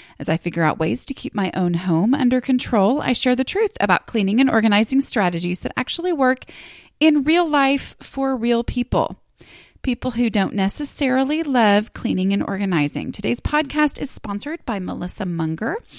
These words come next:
Again, this is melissa munger dot com. Melissa is a watercolor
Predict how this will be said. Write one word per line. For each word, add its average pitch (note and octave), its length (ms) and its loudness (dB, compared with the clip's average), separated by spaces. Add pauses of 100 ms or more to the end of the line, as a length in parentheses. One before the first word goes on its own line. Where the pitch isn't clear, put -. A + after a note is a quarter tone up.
(360)
Again, G3 400 0
this C#4+ 140 -4
is G#3+ 100 -4
melissa G#3 400 -2
munger A#3 420 0
dot - 320 -2
com. D4+ 440 0 (340)
Melissa B3+ 380 -4
is G3 100 -4
a F#3 60 -4
watercolor F#3+ 520 -2